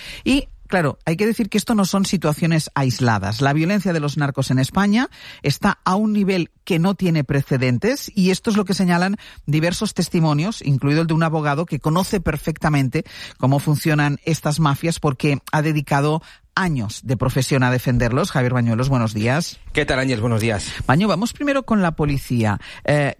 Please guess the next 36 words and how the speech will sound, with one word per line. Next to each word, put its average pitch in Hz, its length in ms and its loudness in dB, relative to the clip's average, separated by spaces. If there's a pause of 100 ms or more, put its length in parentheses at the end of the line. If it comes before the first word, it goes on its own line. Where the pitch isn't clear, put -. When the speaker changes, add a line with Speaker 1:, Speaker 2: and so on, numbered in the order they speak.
(240)
Speaker 1:
¿qué 233 160 0
es, - 240 -6
eh, 208 200 2
qui-, 139 320 -6
ellos 139 240 -2
son, 190 140 2
de 175 100 2
hecho, 185 200 -4
quienes 175 240 0
se - 100 0
enfrentan 180 600 0
a 151 100 2
estas 151 240 -2
situaciones? 127 580 0 (220)
¿Ellos 233 320 2
qué 220 140 0
dicen? 123 400 -2
¿Por 156 160 0
qué 226 100 0
se 247 220 0
ha 233 40 2
llegado 139 600 -2
a 135 80 0
este 139 200 0
nivel 127 280 2
de 131 100 0
violencia? 120 500 0 (220)
¿O 156 80 0
por 151 240 0
qué 151 140 -2
ahora 180 340 -2
y 147 140 -4
no 139 260 2
había 135 240 -2
pasado 123 380 0
antes? - 520 -6